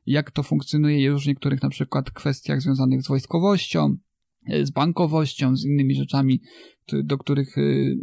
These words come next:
samoistnie niejako, y, te rzeczy, które kiedyś były w literaturze cyberpunk podnoszone, przeniknęły i, i stały się częścią naszej rzeczywistości, której nawet w tej chwili z racji tego, że jest dla nas tak, y, naturalna, nie zauważamy, tak? Więc to jest, to jest też bardzo fajne.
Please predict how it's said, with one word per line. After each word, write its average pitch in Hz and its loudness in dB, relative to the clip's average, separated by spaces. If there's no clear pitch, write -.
samoistnie 143 2
niejako, 131 2
y, 135 0
te 139 -2
rzeczy, 139 -2
które 131 0
kiedyś 135 -2
były 135 2
w 131 -12
literaturze 139 -2
cyberpunk 135 -2
podnoszone, 139 0
przeniknęły 127 2
i, 123 -2
i 139 -4
stały 131 0
się - -4
częścią 139 -2
naszej 139 0
rzeczywistości, 147 0
której 151 0
nawet 151 0
w - -12
tej 143 0
chwili 139 2
z 143 -4
racji 143 0
tego, 139 0
że 131 2
jest 135 -2
dla 143 0
nas 139 0
tak, - -6
y, 131 0
naturalna, 147 2
nie 147 4
zauważamy, 139 0
tak? 151 -2
Więc 135 -4
to 160 0
jest, 151 -2
to 160 0
jest 147 -2
też 156 0
bardzo 139 0
fajne. 185 2